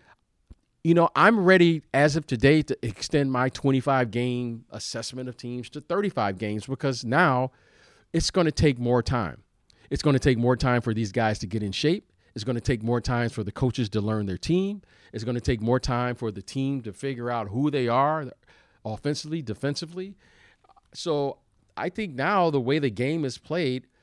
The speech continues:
you know, these first ten games or so is really just kind of fill out process. You know, uh, of course you would love to win those games and get a quick start, but the regular season is not the regular season that I knew or, uh,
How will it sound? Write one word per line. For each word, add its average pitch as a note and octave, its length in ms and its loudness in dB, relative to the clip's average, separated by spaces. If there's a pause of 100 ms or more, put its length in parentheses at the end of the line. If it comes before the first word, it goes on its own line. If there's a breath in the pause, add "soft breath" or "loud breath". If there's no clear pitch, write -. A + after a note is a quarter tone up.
(920 soft breath)
you D3+ 100 -6
know, D#3+ 100 0
these D#3 220 -2
first E3 320 -2
ten E3 180 0
games F3 300 0
or C#3+ 60 -2
so C3 300 0
is G#2 200 -2
really D3+ 280 -2
just D3+ 240 -4
kind C#3 160 -4
of A#2 100 -4
fill D#3 260 2
out F#3+ 180 4
process. G2+ 640 -4 (580)
You C3 100 -4
know, C3 200 2
uh, - 120 -6 (260)
of - 140 -18
course F#3+ 280 4
you C3 80 2
would A#2 140 4
love C3 220 6
to B2 80 6
win B2 200 4
those A#2 180 2
games A2+ 300 -2
and G#2 80 -4
get A2+ 100 0
a G#2 40 -2
quick - 260 -4
start, D3+ 400 0 (380 soft breath)
but C3 240 2 (1300)
the B2+ 120 -2
regular F3 360 6
season D#3+ 580 0 (680)
is A#2+ 140 0
not C#3+ 340 0
the A#2+ 80 2
regular B2+ 340 2
season B2 380 0
that A2+ 220 0
I A#2+ 220 2
knew B2 320 2
or, A2 240 -2
uh, G2 100 -6